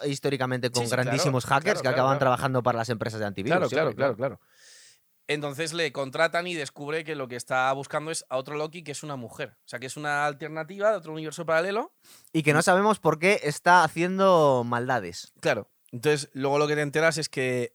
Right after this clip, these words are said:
Speaker 2: eh, ella, eh, la raptaron desde que era niña.
Speaker 1: Sí.
Speaker 2: Entonces, claro, la han jodido toda la, toda la vida, ¿sabes? Y entonces lo que ella está haciendo, que es muy inteligente, es dónde se esconde para que no la puedan encontrar.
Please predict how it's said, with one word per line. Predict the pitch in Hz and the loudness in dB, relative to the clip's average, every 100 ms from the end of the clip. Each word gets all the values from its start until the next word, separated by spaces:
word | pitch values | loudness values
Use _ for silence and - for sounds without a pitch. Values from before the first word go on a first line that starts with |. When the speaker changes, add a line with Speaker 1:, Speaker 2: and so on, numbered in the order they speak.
| _ | _
Speaker 2:
eh, | - 127 - | -12 -10 -4
ella, | 135 143 143 - _ _ _ _ - | 0 2 0 -2 _ _ _ _ -12
eh, | 127 120 117 117 117 113 113 110 113 | -6 -4 -2 -2 -2 -2 -2 -4 -6
la | - 120 127 | -6 -2 0
raptaron | 127 120 139 135 147 | 0 -2 0 2 0
desde | 147 147 | -2 -4
que | 127 | 0
era | 139 | 0
niña. | 139 139 113 - _ _ | 0 -2 -8 -14 _ _
Speaker 1:
Sí. | - | -8
Speaker 2:
Entonces, | 117 120 | -6 -4
claro, | - 131 | -2 0
la | 110 | -2
han | |
jodido | 127 131 131 139 | -6 -4 -2 -4
toda | 135 120 | -4 -6
la, | 110 110 107 | -6 -10 -12
toda | 113 113 | -12 -12
la | |
vida, | 123 104 - | -10 -12 -16
¿sabes? | - 139 - _ _ - - - | -18 -18 -18 _ _ -20 -20 -10
Y | 139 | -4
entonces | 147 160 | -2 0
lo | 170 | 0
que | 151 | 2
ella | 165 | 0
está | - | 2
haciendo, | 170 180 185 170 | 0 0 -4 -4
que | |
es | 151 - | -6 -8
muy | 139 143 | -8 -6
inteligente, | 151 156 156 165 160 170 165 123 | -6 -6 -6 -8 -6 -6 -6 -8
es | 113 - _ _ _ _ _ _ _ _ | -8 -12 _ _ _ _ _ _ _ _
dónde | 139 139 160 185 | -8 -4 -2 0
se | 202 | -2
esconde | 185 - 214 214 202 - _ _ _ _ _ _ _ _ - | -2 2 2 2 -2 -2 _ _ _ _ _ _ _ _ 0
para | 147 | 0
que | 143 | 2
no | 156 | 2
la | 170 | 4
puedan | 165 156 | 4 2
encontrar. | 143 131 131 214 208 | 2 -4 2 2 2